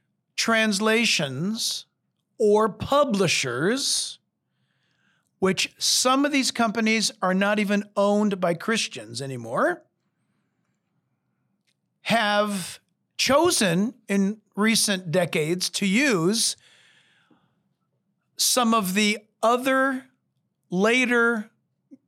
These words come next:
Greek manuscripts to literally remove this verse from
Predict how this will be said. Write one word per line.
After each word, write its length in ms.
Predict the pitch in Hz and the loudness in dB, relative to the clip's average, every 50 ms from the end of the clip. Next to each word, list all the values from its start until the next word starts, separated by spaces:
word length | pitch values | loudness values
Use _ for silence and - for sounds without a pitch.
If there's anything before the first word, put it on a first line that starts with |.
| _ _ _ _ _ _ _ _ _ 175 | _ _ _ _ _ _ _ _ _ -4
Greek 320 | 160 185 233 233 226 - | -2 0 2 2 2 2
manuscripts 1040 | 220 202 208 208 208 208 202 190 170 - - - 175 147 139 - - - - - - - _ _ _ _ _ _ _ _ _ _ | 2 4 4 4 4 4 2 2 2 0 0 0 -2 -2 -2 -2 -4 -4 -4 -4 -6 -10 _ _ _ _ _ _ _ _ _ _
to 220 | - - 214 196 | -4 -2 0 0
literally 800 | 175 165 165 170 190 226 302 311 220 247 277 262 247 247 240 226 | 0 -2 -2 -4 -2 0 -2 0 0 0 2 2 2 2 2 2
remove 720 | 202 202 220 208 202 208 226 220 190 151 143 143 151 151 156 | 2 2 2 4 4 4 4 4 2 2 0 -2 -4 -2 -2
this 240 | 185 190 185 - 170 | 0 0 0 -2 -2
verse 340 | 160 190 196 180 175 - | 0 0 0 2 2 0
from 560 | - - - - 180 165 160 151 151 156 151 | -2 -2 -2 0 0 0 0 0 0 -2 -4